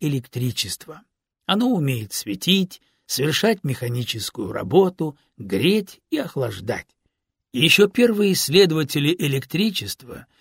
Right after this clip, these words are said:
такие как Гальвани и Вольта, обратили внимание на то, что электричество оказывает воздействие на живые организмы. И в дальнейшем великие умы немало сил отдали исследованию воздействия электричества на людей.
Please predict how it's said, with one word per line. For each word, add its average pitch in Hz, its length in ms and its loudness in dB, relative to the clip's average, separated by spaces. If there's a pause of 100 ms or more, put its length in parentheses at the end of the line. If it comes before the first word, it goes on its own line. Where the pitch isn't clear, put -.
(220)
такие 147 360 4
как 135 200 0
Гальвани 127 720 2
и 95 40 -6
Вольта, 202 480 -6 (400)
обратили 175 480 2
внимание 190 540 2
на 160 160 0
то, 190 320 0
что 165 500 -2
электричество 151 1000 -2
оказывает 156 500 -2
воздействие 143 800 0
на 165 120 -2
живые 156 360 0
организмы. 120 600 -6 (400)
И 147 100 2
в 151 80 2
дальнейшем 170 720 2
великие 160 480 -2
умы 156 400 2
немало 175 480 0
сил 185 420 0
отдали 139 500 2 (220)
исследованию 143 800 2
воздействия 123 760 -2
электричества 139 880 -6
на 143 100 -2
людей. 120 500 -2